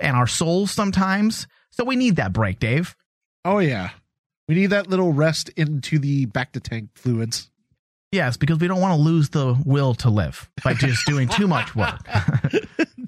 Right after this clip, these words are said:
Speaker 1: But there, surprisingly, Dave, there's really not a lot of Star Wars news. I think that, again, this is the first year that we have gone away and we didn't come back to just loads and
Speaker 2: Loads of
Speaker 1: loads of news.
Speaker 2: news.
Speaker 1: We literally had to dig through the archives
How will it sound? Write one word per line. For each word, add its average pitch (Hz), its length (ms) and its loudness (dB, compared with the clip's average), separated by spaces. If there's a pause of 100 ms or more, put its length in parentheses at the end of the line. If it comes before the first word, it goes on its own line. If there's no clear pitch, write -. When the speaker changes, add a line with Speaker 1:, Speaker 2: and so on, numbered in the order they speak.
(880)
Speaker 1:
But 156 220 0
there, 160 220 0 (260)
surprisingly, 247 800 -2
Dave, 233 260 0
there's 208 180 2
really 294 280 0
not 214 240 2
a 220 80 2
lot 185 260 2
of 165 80 0
Star 190 260 -2
Wars 139 300 2
news. 110 260 2
I 147 120 2
think 202 220 0
that, 208 100 -2
again, 190 260 2
this 170 160 2
is 180 80 -2
the 180 100 -2
first 175 400 0
year 160 260 2
that 143 220 -2
we 151 120 2
have 147 200 2
gone 143 540 2
away 131 480 2 (400)
and 170 140 2
we 160 120 4
didn't 175 200 2
come 160 320 2
back 147 380 -2
to 139 200 0
just 131 320 -2 (140)
loads 175 640 2
and 156 60 4 (140)
Speaker 2:
Loads - 40 4
of 139 40 2
Speaker 1:
loads 139 200 2
of - 80 2
news. 156 400 2
Speaker 2:
news. - 20 -2
Speaker 1:
We 202 200 2
literally 180 400 2
had 147 200 4
to 135 80 2
dig 156 340 0
through 175 140 2
the 131 140 2
archives 131 720 0